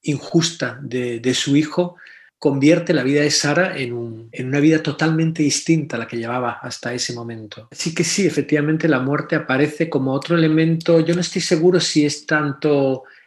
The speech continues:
liberador como transformador. En algunos casos puede liberar, en otros casos es una manera de, de esconderse, de escaparse.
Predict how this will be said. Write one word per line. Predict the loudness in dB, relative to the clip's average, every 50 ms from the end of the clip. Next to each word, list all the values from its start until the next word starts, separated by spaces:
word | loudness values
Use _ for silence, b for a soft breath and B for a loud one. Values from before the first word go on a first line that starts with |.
| B B 0
liberador | 2 4 4 4 2 2 0 2 4 4 2 2 0 -2
como | -2 0 0 0 -2 -2
transformador. | -2 -2 0 0 0 -2 -2 0 2 0 2 0 -2 0 0 0 0 -2 -6 -12 _ _ _
En | -12 -10 -8
algunos | -6 -4 -2 -2 -2 -2 -2 -2
casos | -2 -2 -2 -2 -6 -8 -8 -4
puede | -2 0 2 2 2 0 -2 -2 -4 -2
liberar, | 0 2 2 2 4 2 2 2 0 -2 B B B B B
en | -6 -4 -4
otros | -2 -2 -2 -4 -2 -2
casos | -2 -2 -2 -2 -4 -4 -4
es | -6 -6
una | -4 -6 -4
manera | -4 -6 -6 -4 -2 -2 -2
de, | 0 0 0 0 0 -2 -2 -4
de | -4 -2
esconderse, | -2 -2 -4 -6 -8 -6 -4 0 0 0 0 0 -2 -6 -6 -6 -6
de | -6
escaparse. | -6 -6 -6 -8 -10 -6 -6 -6 -6 -4 -6 -8 -8 -10 -14 -18